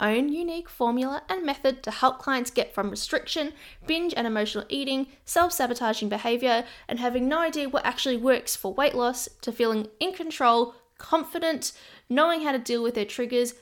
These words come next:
becoming a more mindful eater, knowing how to eat for fat loss, and finally seeing the weight loss results that they're after.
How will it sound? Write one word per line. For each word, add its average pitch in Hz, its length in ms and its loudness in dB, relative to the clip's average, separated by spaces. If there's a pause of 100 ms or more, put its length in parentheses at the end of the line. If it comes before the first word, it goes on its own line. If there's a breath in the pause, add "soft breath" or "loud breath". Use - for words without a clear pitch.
becoming 294 420 -2
a 269 40 0
more 240 160 2
mindful 214 460 -2
eater, 220 320 0 (260 loud breath)
knowing 240 300 2
how 247 80 2
to - 120 -6
eat - 140 -8
for 202 100 -10
fat - 280 -2
loss, 277 340 0 (260 soft breath)
and 277 180 2
finally 247 460 0
seeing 220 400 -2
the 226 100 0
weight 196 260 -2
loss 208 300 -2
results 220 400 -4
that - 160 -6
they're 180 160 0
after. 208 560 2